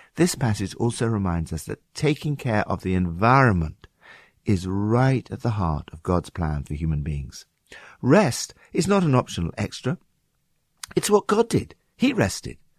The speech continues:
These days of rest, days off, holidays,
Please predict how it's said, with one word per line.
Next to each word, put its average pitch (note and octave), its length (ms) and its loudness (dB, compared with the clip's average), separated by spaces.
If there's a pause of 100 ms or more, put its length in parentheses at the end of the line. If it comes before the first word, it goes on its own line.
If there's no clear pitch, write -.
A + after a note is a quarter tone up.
(540)
These G3 200 4
days C3+ 280 4
of E2+ 120 -4
rest, C3+ 320 2
days A2 300 0
off, B2+ 220 2
holidays, A#2 580 0